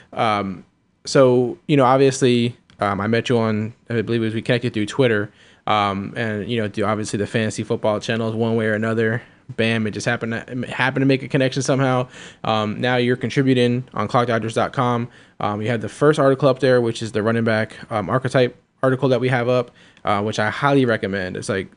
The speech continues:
super in depth. If you're, if you're a guy who likes stats and numbers and,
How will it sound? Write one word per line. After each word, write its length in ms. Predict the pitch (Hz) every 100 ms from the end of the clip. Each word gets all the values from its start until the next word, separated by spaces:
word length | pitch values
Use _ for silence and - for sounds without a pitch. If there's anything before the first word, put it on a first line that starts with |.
| -
super 420 | - 151 135 135
in 160 | 123 113
depth. 300 | 123 120 117
If 100 | 113
you're, 280 | 123 123
if 160 | 117 110
you're 100 | 120
a 60 | 113
guy 240 | 120 117
who 60 | 120
likes 440 | 113 107 - -
stats 460 | - 127 127 123 113
and 160 | 110
numbers 580 | 117 120 117 117 117 107
and, 240 | 104 98